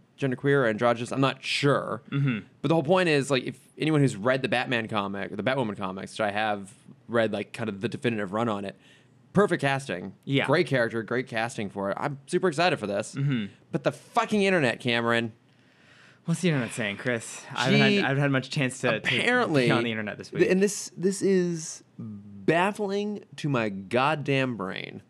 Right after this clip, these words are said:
Speaker 1: but apparently there was some backlash from the L G B T community that they, there was a, they didn't think she was out. And so as a result, they're like, "Oh, well,
Speaker 2: Oh,
Speaker 1: since she's not
Speaker 2: fuck
Speaker 1: confirmed
Speaker 2: you.
Speaker 1: out," which appar-, she is,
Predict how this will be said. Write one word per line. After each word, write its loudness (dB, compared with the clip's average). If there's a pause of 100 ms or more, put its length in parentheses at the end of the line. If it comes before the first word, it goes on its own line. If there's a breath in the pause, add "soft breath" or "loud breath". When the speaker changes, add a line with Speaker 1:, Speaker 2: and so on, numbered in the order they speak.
(580 soft breath)
Speaker 1:
but 2
apparently 0
there 2
was 2
some 0
backlash 0 (460)
from 2
the 4
L 4
G 2
B 0
T -2
community 0
that 2 (140)
they, 4
there 0
was 2
a, 0 (1000)
they 4 (1600)
didn't 2
think 0
she 0
was 2 (140)
out. -8
And -6
so 0
as 0
a 0
result, 2
they're 0
like, 0
"Oh, 4
well, 2
Speaker 2:
Oh, 2
Speaker 1:
since 2
she's 0
not 2
Speaker 2:
fuck -10
Speaker 1:
confirmed 2
Speaker 2:
you. 2
Speaker 1:
out," 2
which -2
appar-, -10
she -6
is, 2